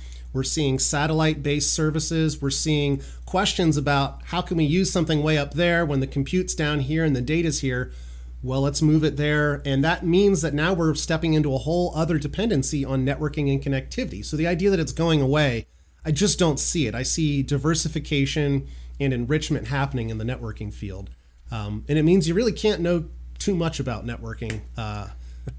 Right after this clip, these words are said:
um, <laughs> and consider these edge, these edge locations are really important. The idea that we can run, uh, compute out very close to our cell towers, running them out in I O T devices that are on the backs of trucks or in factories.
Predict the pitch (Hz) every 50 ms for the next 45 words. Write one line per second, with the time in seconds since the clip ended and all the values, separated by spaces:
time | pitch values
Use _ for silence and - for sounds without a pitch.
0 | - - - 110 110 110 104 110 113 - - - - 147 139 165 147 - 214 202
1 | 175 151 160 143 - 151 156 160 170 147 - - - - - 156 151 143 165 165
2 | 165 165 165 165 156 156 165 151 143 - 151 139 135 127 135 143 147 143 143 143
3 | 165 165 127 113 113 117 135 135 131 127 147 147 143 117 131 135 135 151 135 123
4 | 123 143 147 151 151 147 139 139 _ _ _ _ _ _ _ _ - 120 120 117
5 | 113 110 107 117 - - 160 151 143 - 202 202 185 - - - 143 151 165 180
6 | 180 - - - 113 139 135 156 165 156 156 - 151 139 151 160 156 - - 151
7 | 135 120 120 - - 147 160 160 - 180 175 170 175 175 175 180 170 170 131 131
8 | 139 143 147 147 143 139 123 135 143 147 139 127 120 123 123 135 151 139 131 135
9 | - 135 135 143 156 143 147 156 165 156 - 165 156 143 147 135 127 127 127 131
10 | 135 127 117 127 127 135 135 - - 117 101 - - - 139 139 139 - - 139
11 | 123 113 107 107 - 123 123 139 139 - 156 151 147 156 156 -